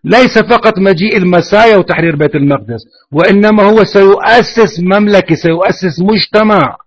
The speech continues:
سيؤسس دولة، وهذه الدولة، هذا المجتمع، أمته هي من ستحرر بيت المقدس.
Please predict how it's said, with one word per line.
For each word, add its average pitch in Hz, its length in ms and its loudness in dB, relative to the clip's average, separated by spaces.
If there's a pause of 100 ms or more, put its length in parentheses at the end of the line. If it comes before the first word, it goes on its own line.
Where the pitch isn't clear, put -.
(680)
سيؤسس 185 760 0
دولة، 208 640 2 (2000)
وهذه 233 680 4
الدولة، 202 480 2
هذا 240 400 4
المجتمع، 214 920 0 (560)
أمته 226 960 2
هي 262 220 4
من 247 180 4
ستحرر 180 600 0
بيت 151 220 0
المقدس. 127 720 -6